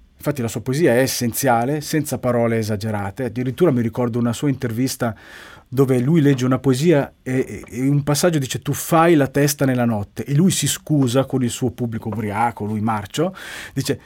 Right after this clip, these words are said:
"Scusate, errori di gioventù, non avrei dovuto dire tu fai, ma misi." Misi. Perché sennò sei il poeta che fa il poeta, è come l'attore che recita, che è la cosa peggiore che, che ci sia, insomma.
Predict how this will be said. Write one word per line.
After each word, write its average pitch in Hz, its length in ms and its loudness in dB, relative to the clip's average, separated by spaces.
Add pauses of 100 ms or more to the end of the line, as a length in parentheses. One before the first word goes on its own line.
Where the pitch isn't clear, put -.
(140)
"Scusate, 151 480 4
errori 151 240 6
di 143 100 4
gioventù, 135 460 0 (120)
non 139 200 4
avrei 147 220 6
dovuto 143 260 2
dire 123 240 0
tu 123 100 -2
fai, 123 460 -2
ma 117 140 2
misi." 107 420 -2 (720)
Misi. 120 420 0 (880)
Perché 156 220 0
sennò 226 180 4
sei 175 160 4
il 143 60 0
poeta 160 240 4
che 147 100 0
fa 143 120 0
il 135 80 2
poeta, 165 320 2
è - 20 -10
come 135 180 0
l'attore 139 320 0
che 139 160 0
recita, 120 460 -2
che 113 80 -6
è - 20 -2
la 117 80 -4
cosa 135 220 -2
peggiore 123 420 -2
che, 117 140 -6 (100)
che 110 140 -8
ci 95 100 -12
sia, 107 220 -8
insomma. - 300 -18